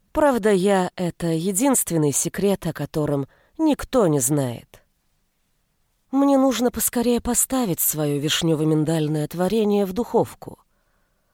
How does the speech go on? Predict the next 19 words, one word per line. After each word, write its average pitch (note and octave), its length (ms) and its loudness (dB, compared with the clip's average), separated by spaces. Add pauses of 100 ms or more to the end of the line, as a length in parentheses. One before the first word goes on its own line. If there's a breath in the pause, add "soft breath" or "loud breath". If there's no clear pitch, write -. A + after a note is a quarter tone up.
(140)
Одно B3 300 4
за B3+ 140 0
другим B3+ 380 2
я A3+ 200 4
разбиваю A3+ 580 0
четыре A#3 400 -4
яйца G#3+ 460 0
в G3 120 0
миску A#3+ 500 0
и A#3 200 -6
перемешиваю. C#3 840 -2 (1160)
Воспоминание A3+ 800 4
снова G#3 380 2
накатывает F#3+ 720 0
на D3+ 100 0
меня, C3 420 -2 (560)
словно D3 580 0
приливная D3 640 0
волна. D3+ 480 -4